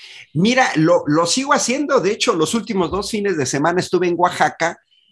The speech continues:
porque hay otra parte, Ernesto, que yo he trabajado. Yo desde principios de dos mil diecinueve, principios de dos mil diecinueve,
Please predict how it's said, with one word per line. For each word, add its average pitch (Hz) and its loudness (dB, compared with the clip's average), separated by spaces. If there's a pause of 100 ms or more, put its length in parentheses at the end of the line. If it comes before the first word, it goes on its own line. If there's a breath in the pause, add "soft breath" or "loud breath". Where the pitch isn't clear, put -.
(140)
porque 135 2
hay 226 4
otra 202 2
parte, 185 2
Ernesto, 175 -2
que 127 -2
yo 135 -2
he 143 -2
trabajado. 151 0
Yo 147 -2
desde 123 0
principios 165 -2
de 131 -2
dos 120 -4
mil 165 0
diecinueve, 135 -2 (120)
principios 123 -2
de 117 -2
dos 110 -4
mil 143 0
diecinueve, 143 -2